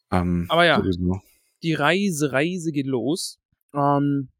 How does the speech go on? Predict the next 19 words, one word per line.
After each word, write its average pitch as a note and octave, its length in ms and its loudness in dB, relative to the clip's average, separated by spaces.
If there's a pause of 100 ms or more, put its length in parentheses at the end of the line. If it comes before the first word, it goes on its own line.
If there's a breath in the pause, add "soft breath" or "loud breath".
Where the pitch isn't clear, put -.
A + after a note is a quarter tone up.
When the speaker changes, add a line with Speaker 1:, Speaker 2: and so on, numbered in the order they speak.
(240)
Speaker 2:
Turin E3+ 260 2
wird D3+ 100 -4
ausgerüstet, F3+ 640 -2
er C#3+ 100 0
bekommt, D3 340 -4
wie D3+ 60 -4
gesagt, C#3 280 -4
diese C#3 140 -4
beiden C3 280 2
Gefährten D#3 440 -2
an C#3+ 140 2
die D3 120 2
Hand, D#3 240 0
die D3+ 80 0
ihn C#3 120 2
da C3 120 4
hinbringen E3 420 2
Speaker 1:
Mhm. D#3+ 40 0
Speaker 2:
sollen. D#3 460 2